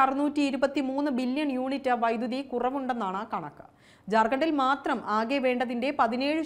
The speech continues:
ശതമാനം വൈദ്യുതി ക്ഷാമമാണ് കഴിഞ്ഞയാഴ്ച റിപ്പോർട്ട് ചെയ്തത്. ജമ്മു കശ്മീരിൽ പതിനാറ് മണിക്കൂർ വരെ പവർ കട്ട് പലയിടങ്ങളിലും ഉണ്ടെന്നും റിപ്പോർട്ടുണ്ട്. എന്നാൽ ജാർഖണ്ഡ് അടക്കം പല സംസ്ഥാനങ്ങളും കൽക്കരി കമ്പനികൾക്ക് പണം നൽകുന്നതിലെ കാലതാമസമാണ്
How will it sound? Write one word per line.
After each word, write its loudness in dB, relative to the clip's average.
ശതമാനം 0
വൈദ്യുതി -2
ക്ഷാമമാണ് -2
കഴിഞ്ഞയാഴ്ച 4
റിപ്പോർട്ട് -2
ചെയ്തത്. -12
ജമ്മു 2
കശ്മീരിൽ 0
പതിനാറ് 2
മണിക്കൂർ -2
വരെ 2
പവർ 2
കട്ട് 2
പലയിടങ്ങളിലും 0
ഉണ്ടെന്നും -2
റിപ്പോർട്ടുണ്ട്. -8
എന്നാൽ 2
ജാർഖണ്ഡ് 2
അടക്കം 0
പല 4
സംസ്ഥാനങ്ങളും 0
കൽക്കരി 4
കമ്പനികൾക്ക് 2
പണം 0
നൽകുന്നതിലെ 0
കാലതാമസമാണ് 0